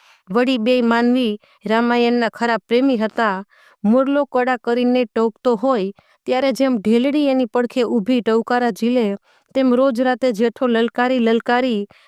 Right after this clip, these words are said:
રામાયણ ગાતો અને પડખે બેઠી બેઠી જુવાન ચારણી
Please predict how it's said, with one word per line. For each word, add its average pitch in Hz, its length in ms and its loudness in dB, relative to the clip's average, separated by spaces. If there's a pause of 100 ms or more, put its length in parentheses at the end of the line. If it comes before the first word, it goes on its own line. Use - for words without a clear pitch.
(100)
રામાયણ 247 500 0
ગાતો 214 520 -2 (300)
અને 269 180 0
પડખે 262 420 -2
બેઠી 240 340 -2
બેઠી 240 360 0
જુવાન 220 420 0
ચારણી 233 640 0